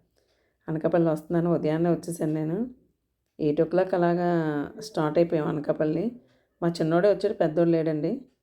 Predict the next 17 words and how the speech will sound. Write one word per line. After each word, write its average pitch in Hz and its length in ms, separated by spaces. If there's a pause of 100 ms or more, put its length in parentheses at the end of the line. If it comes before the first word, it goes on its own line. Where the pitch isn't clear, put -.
(220)
ఇద్దరం 165 300
కలిపి 165 280
అమ్మాళ్ళ 165 280
ఇంటికి 170 200
వచ్చాం 160 300
అనమాట. 151 320 (840)
అంటే 226 200
సంక్రాంతి 196 680 (460)
అక్కడ 170 200
అమ్మాళ్ళ 165 340
దగ్గర 202 400 (240)
చేసేసుకొని 165 580
సాయంత్రం 190 440
వచ్చేసేవాళ్ళం 190 540
అనకాపల్లి. 156 680 (420)
కానీ 170 260
ఒక 151 480